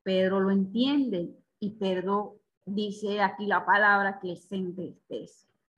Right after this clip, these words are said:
No había negado tres veces a Jesús. Pedro debe recurrir nuevamente a Jesús, quien sabe todas las cosas, para ser comprendido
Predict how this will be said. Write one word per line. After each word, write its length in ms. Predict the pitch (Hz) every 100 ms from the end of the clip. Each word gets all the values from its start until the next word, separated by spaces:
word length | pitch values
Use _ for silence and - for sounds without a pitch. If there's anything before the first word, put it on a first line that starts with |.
| _ _ _ _ _ _ _ -
No 220 | 202 226
había 260 | 233 277 277
negado 460 | 262 233 226 233
tres 240 | 233 220 -
veces 340 | 208 208 208 214 220 -
a 140 | 180
Jesús. 540 | 170 160 180 220 - _ _ _ _ _
Pedro 320 | 185 175 175
debe 260 | 175 180 190
recurrir 480 | 208 208 240 240 247
nuevamente 600 | 247 247 247 247 247 240
a 60 |
Jesús, 540 | 254 254 254 233 254 - _ _ _ _ _ _ -
quien 280 | 226 214
sabe 300 | 190 170 180
todas 300 | 175 196 208
las 260 | 247 262 -
cosas, 560 | 220 226 240 233 233 -
para 260 | - 175 170
ser 260 | - 170 160 -
comprendido 1120 | 196 214 220 220 240 247 269 233 202 202